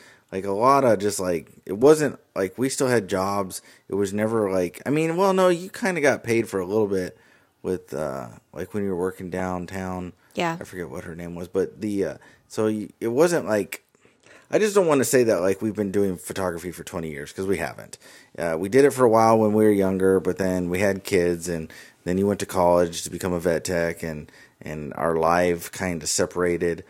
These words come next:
Speaker 1: uh, from photography. But we always, we did our own family photos for the longest time. We just had a, a cheapo D S L R, um,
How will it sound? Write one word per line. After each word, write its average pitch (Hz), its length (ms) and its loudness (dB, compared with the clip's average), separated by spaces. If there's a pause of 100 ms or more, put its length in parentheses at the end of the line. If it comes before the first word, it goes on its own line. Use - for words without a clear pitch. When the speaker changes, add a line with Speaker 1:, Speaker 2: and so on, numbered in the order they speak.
(280)
Speaker 1:
uh, 73 200 -4
from 82 240 -8
photography. 87 920 -2 (160)
But 92 420 0
we 117 200 2
always, 123 540 4
we 107 120 -4
did 123 160 4
our 110 200 4
own 104 320 -2
family 101 320 0
photos 92 560 0
for - 180 -6
the 90 60 -6
longest 92 380 -2
time. 90 280 -8 (320)
We 98 140 -2
just 104 160 0
had 98 200 0
a, 80 380 -2
a - 100 -8
cheapo 92 760 0 (400)
D 104 200 4
S 98 200 4
L 87 120 2
R, 85 640 2
um, 80 440 -8